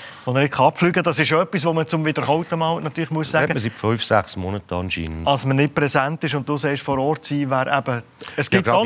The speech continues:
Speaker 2: in
Speaker 1: viele
Speaker 2: dieser
Speaker 1: Konzerne,
Speaker 2: Zeit.
Speaker 1: Freddy, wo, wo auch so geführt werden und Leute nicht vor Ort sind. Wie wichtig ist es effektiv, was der da wäre?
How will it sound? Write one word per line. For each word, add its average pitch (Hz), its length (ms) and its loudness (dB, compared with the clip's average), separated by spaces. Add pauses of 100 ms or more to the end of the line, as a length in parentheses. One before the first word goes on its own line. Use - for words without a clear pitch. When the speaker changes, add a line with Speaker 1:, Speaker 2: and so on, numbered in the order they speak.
Speaker 2:
in 120 40 2
Speaker 1:
viele 220 100 2
Speaker 2:
dieser - 60 -2
Speaker 1:
Konzerne, 196 380 2
Speaker 2:
Zeit. 202 100 -2
Speaker 1:
Freddy, 170 340 0
wo, 160 180 2
wo 170 260 0
auch 208 60 4
so 196 260 0
geführt 190 400 -2
werden 180 360 0
und 165 260 -2
Leute 175 260 -2
nicht 185 160 -2
vor 180 180 0
Ort 180 300 0
sind. 147 180 0
Wie 147 100 0
wichtig 175 340 -4
ist 180 160 -2
es - 60 -8
effektiv, 175 560 -6
was 160 120 -8
der 160 140 -4
da 156 100 -12
wäre? 160 200 -12